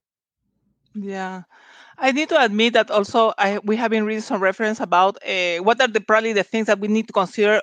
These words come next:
for a metaverse environment, right? So we have seen that, uh, immerse-, an immersive learning experience, it has a better, uh,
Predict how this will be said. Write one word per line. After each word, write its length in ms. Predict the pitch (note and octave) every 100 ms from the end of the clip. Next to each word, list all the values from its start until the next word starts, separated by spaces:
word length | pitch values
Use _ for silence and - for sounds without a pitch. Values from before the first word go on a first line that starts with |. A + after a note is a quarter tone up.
| -
for 300 | _ - A3 G#3
a 60 |
metaverse 680 | F#3 F#3+ G3 F#3 F#3 F#3 - - _ -
environment, 640 | G3+ F3 F#3 E3 D3+ D#3+
right? 200 | E3 F3+
So 100 | -
we 120 | F#3 G3
have 180 | A3+ A3
seen 180 | B3
that, 160 | A3+ A3 - - - - -
uh, 260 | G3 F3+ -
immerse-, 420 | G3+ G#3 A#3 A#3+ -
an 100 | G3+
immersive 440 | G3+ G#3+ B3 C4+ A#3
learning 400 | A#3 C#4 C4+ G#3+
experience, 840 | F3+ - - G#3 G3+ A3 C4+ - _ _ -
it 100 | A3
has 220 | G#3+ G#3
a 60 | G3
better, 540 | G#3 G3+ G#3+ A3 A3 -
uh, 140 | F#3+